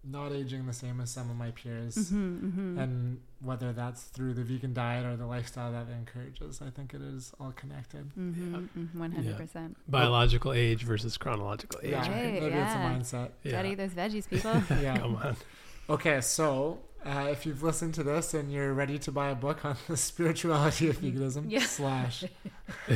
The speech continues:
Speaker 1: making cooking easy.
Speaker 2: How to answer the "What the heck is for dinner? Oh my God."
Speaker 1: Yes. What's, what's for dinner?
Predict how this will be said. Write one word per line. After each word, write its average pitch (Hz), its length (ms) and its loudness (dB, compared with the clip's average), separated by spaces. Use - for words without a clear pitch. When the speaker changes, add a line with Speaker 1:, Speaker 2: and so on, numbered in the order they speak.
Speaker 1:
making 170 500 4
cooking 156 300 2
easy. 156 320 6
Speaker 2:
How 156 120 8
to 190 80 0
answer 185 420 0
the 170 140 0
"What 277 260 2
the 302 60 4
heck 277 340 4
is 285 180 0
for 277 160 2
dinner? 277 400 0
Oh 277 40 -2
my 269 180 -4
God." - 380 -2
Speaker 1:
Yes. 139 560 2
What's, 143 420 -2
what's 143 280 -6
for 147 160 -4
dinner? 135 440 -2